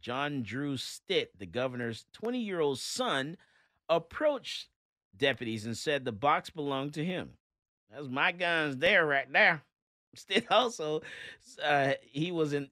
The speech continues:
said he was intoxicated on alcohol and one of the pistols belonged to his father.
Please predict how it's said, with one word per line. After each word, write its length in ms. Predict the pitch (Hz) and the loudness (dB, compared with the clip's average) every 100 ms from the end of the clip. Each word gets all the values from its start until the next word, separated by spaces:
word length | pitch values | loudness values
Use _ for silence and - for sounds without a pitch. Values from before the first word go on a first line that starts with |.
| _ | _
said 200 | 131 196 | -6 -2
he 40 | 160 | 0
was 120 | 143 | 0
intoxicated 800 | 135 123 202 233 - 120 113 107 - | -4 0 0 0 -4 -4 -2 -4 -8
on 140 | 117 113 | -6 -2
alcohol 600 | 135 196 - 170 165 170 | 2 2 2 0 2 0
and 160 | 117 120 | 0 -2
one 140 | 156 | -2
of 80 | 156 | -4
the 60 | |
pistols 340 | 135 165 147 131 | -4 -4 -4 -6
belonged 420 | 120 131 147 143 | -4 -2 -2 -4
to 80 | 123 | -4
his 160 | 127 | -4
father. 540 | - 175 165 135 76 | -4 0 2 2 0